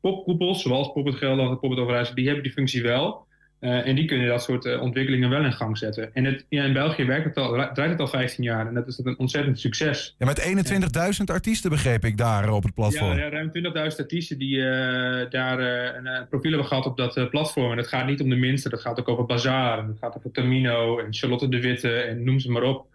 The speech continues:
Speaker 1: Die, eh, vroeg of laat in hun carrière via dat platform, eh,
Speaker 2: Ja.
Speaker 1: eh, mogelijkheid hebben gehad om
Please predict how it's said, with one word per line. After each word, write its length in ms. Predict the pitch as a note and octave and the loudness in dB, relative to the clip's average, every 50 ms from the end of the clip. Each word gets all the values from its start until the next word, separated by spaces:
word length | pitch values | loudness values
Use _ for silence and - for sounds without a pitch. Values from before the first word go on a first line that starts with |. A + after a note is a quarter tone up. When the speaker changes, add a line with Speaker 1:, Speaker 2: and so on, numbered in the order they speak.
| - - - - _ _ - | -20 -20 -20 -20 _ _ -2
Speaker 1:
Die, 300 | - B2+ A#2+ B2 B2 B2 | 0 0 0 0 0 -2
eh, 340 | A#2+ A#2+ A#2+ A#2+ A#2+ B2 | 0 0 0 2 0 0
vroeg 260 | A#2+ - - F3+ D#3+ D#3+ | -2 0 0 2 2 2
of 80 | C3 B2+ | 2 2
laat 180 | B2+ B2 B2 | 2 2 2
in 80 | B2+ B2+ | 2 0
hun 80 | B2 | 0
carrière 600 | A#2+ - A#2+ A#2+ A#2+ A#2+ A#2+ A#2+ A#2+ A#2+ A#2 A2+ | 0 0 0 0 2 2 2 2 2 0 0 -2
via 300 | A2 - - C#3 C3+ C3 | -2 -2 0 0 2 2
dat 180 | B2 B2 A2 - | 0 0 -2 -2
platform, 560 | - C#3+ D3+ D3+ - - A#2+ A2+ A2+ A#2 A#2 - | -2 -2 -2 -2 -2 -2 -2 -2 -2 -4 -8 -12
eh, 100 | - A2+ A2 A2 A2+ A2+ A2+ A2+ A#2 - | -12 -10 -8 -6 -6 -6 -6 -6 -6 -2
Speaker 2:
Ja. 220 | B2+ B2+ C3 B2+ | 0 0 2 2
Speaker 1:
eh, 120 | A#2 A#2 - | 0 0 0
mogelijkheid 400 | C3+ D#3+ E3+ F3 D#3+ - - - | 0 0 2 2 0 0 -2 -2
hebben 180 | B2 A2+ - - | -4 -4 -4 -6
gehad 320 | - A2 A#2+ A#2 A#2 - - | -4 -2 -2 -2 -2 -4 -8
om 120 | A#2+ A#2 | -8 -8